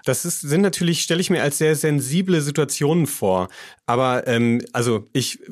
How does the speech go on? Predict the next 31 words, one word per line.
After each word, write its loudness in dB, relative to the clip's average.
ich -6
versuche -2
trotzdem 0
nochmal 0
zu -6
fragen, -2
kannst -4
du 0
mir 2
irgendwie 0
mal 2
so 0
eine, 2
so -4
eine 2
Beispielanfrage, -2
ich -4
meine, 2
das -4
muss 2
ja 2
jetzt -2
nicht -2
so 2
stattgefunden -2
haben, -4
aber -2
was, -4
was -2
sind 2
so, 0